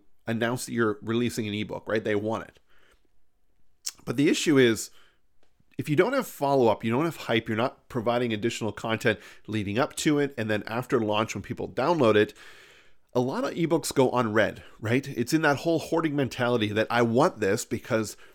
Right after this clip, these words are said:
it's new, it's flashy, but then when I get it, uh, you know what? There's no excitement anymore, right? There's no follow-up a lot of the time. So what is it for me to read it?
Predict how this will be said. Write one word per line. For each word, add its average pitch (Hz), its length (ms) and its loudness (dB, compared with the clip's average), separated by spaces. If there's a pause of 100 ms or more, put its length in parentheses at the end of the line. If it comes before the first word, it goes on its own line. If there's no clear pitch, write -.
(340)
it's 117 200 -6
new, 113 440 4
it's 127 160 -6
flashy, 131 800 -4 (600)
but 117 160 0
then 147 220 2
when 143 120 2
I 127 120 -2
get 170 260 -2
it, 123 220 0 (100)
uh, 98 80 -14 (160)
you 131 100 -2
know 135 80 0
what? - 200 -4 (600)
There's 120 200 -4
no 185 140 4
excitement 185 460 -2
anymore, 98 340 0
right? 113 180 2
There's 127 160 -6
no 165 100 0
follow-up 165 580 -2
a 90 40 -8
lot 98 280 -6
of 98 100 -8
the 104 80 -4
time. 98 300 -10
So - 260 -2 (280)
what 143 220 2
is 156 160 0
it - 140 -2
for 131 120 0
me 117 200 0
to - 180 -6
read 110 280 0
it? - 160 -4